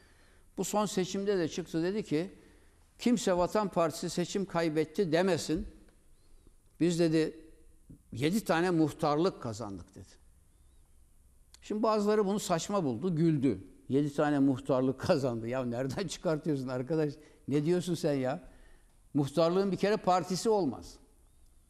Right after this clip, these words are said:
Ha, bunun arkasında aşağı yukarı altmış yıldır Türk siyasetinde bulunan Doğu Perinçek'in bir bildiği var.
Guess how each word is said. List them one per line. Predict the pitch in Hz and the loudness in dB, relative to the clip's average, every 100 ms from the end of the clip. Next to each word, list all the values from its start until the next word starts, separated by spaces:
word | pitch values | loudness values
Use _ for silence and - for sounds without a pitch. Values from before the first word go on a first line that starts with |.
| _ _ - _ _ _ _ _ - | _ _ -20 _ _ _ _ _ -6
Ha, | 202 220 | -2 4
bunun | 277 | 4
arkasında | 262 185 190 - 160 156 226 262 - - - - - - - | 4 2 0 0 2 4 4 2 -6 -20 -20 -20 -20 -20 -8
aşağı | 151 - 214 | -6 0 2
yukarı | 208 196 180 | 2 0 -2
altmış | 160 - 220 - | -2 -2 -2 0
yıldır | 185 160 147 | 0 0 -2
Türk | 196 175 | -4 -4
siyasetinde | 175 165 147 156 - 170 180 151 | 0 0 0 -4 -4 -2 -2 0
bulunan | 143 123 117 127 | 2 2 0 0
Doğu | 170 156 | 0 0
Perinçek'in | 160 170 151 147 262 254 | 0 0 -2 -2 0 0
bir | 185 | 0
bildiği | 185 139 143 107 | 2 4 2 2
var. | 87 | -6